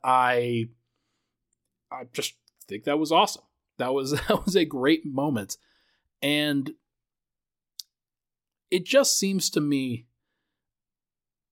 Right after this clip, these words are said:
like Gordon, Michael Malone talked about this on, sorry, I was, I just had to think about it. I was thinking back to the moment that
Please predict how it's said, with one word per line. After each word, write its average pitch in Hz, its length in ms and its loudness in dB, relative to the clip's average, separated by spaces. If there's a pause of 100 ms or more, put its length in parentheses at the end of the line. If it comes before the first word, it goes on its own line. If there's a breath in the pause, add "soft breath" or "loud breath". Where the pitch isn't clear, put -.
(160)
like 143 280 -2
Gordon, 160 560 2 (2750)
Michael 220 360 0
Malone 185 280 -2
talked 151 240 2
about 135 240 0
this 123 260 -2 (120)
on, 120 540 -4 (360)
sorry, 113 320 0
I 104 40 -4
was, 107 100 -4
I 117 60 -8
just - 120 -8
had 139 140 0
to 117 80 -4
think 117 200 -4
about 104 180 -2
it. - 20 -2
I - 20 -2
was 104 140 -4
thinking 117 180 -2
back 110 220 -2
to 117 80 -4
the 110 100 -2
moment 107 360 -6
that 107 180 -2